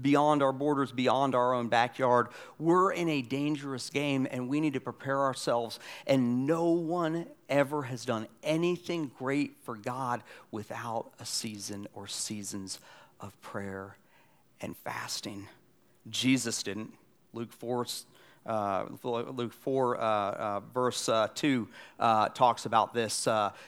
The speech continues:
he was out in the desert for forty days being tempted by the devil. He ate nothing during those days,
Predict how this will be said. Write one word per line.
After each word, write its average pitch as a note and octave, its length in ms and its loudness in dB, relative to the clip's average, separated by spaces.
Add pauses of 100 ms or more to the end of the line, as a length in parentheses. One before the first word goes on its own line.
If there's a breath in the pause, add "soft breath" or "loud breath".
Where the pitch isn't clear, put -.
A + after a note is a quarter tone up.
he C#3+ 160 6
was C3 240 2
out C#3+ 300 12
in C3 80 0
the B2 80 0
desert C3 340 4
for B2 140 -8
forty D3 360 0
days B2+ 360 4
being A2+ 240 -2
tempted C#3+ 340 0
by B2+ 160 8
the A#2 80 2
devil. A#2+ 380 2
He D3+ 220 2
ate D3+ 140 2
nothing C3+ 520 2
during C#3 240 0
those A#2+ 220 -2
days, C3 440 0